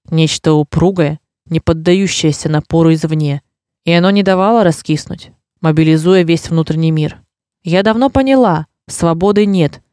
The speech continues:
С самого детства меня зажимали в угол, ограничивали даже в том, на что я имела полное право. И это делали не Хамони, а мои собственные отец и брат.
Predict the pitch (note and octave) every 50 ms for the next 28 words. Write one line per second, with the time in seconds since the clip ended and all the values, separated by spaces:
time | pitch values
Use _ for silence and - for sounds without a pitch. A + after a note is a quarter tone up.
0 | _ _ - - - - B3 B3+ B3+ B3+ B3 B3+ B3+ G3+ A#3 A3+ F3 - - E3+
1 | D#3+ E3 E3 E3 E3 D#3 E3 D#3 D#3 E3 D#3+ E3 D#3+ D#3+ D#3 D#3 C#3+ D3 E3 F#3+
2 | F#3+ F3 E3 D#3+ - _ - E3 D#3 E3+ E3 E3 E3+ E3+ E3 - - D#3 D#3 D3+
3 | D3+ D3+ D#3+ D#3+ D#3 D#3 - - - - F#3 F#3+ G3 F#3+ - _ - E3+ D#3 -
4 | - - F3 E3+ E3+ E3 E3+ E3+ E3+ E3 E3 D#3 - - E3 E3 E3 E3 D#3+ D#3
5 | - E3 D#3+ D#3 D#3 D3+ D3+ D#3 - _ _ _ _ _ _ _ _ - F3 G3
6 | G#3+ - G3+ F3+ F3 G#3 G3+ G3 F#3+ F#3+ F#3+ F#3 F#3 F3 - F#3+ F3 E3+ E3 E3
7 | F3 F3+ E3 C#3+ D3 - _ _ _ - D#3+ E3 F3 F3 E3 - - - F3 -
8 | - - - D#3+ D#3+ D#3+ D#3+ D#3 D#3 D#3+ - F3+ F3+ - - F3 D#3+ D#3+ D#3 D3
9 | D3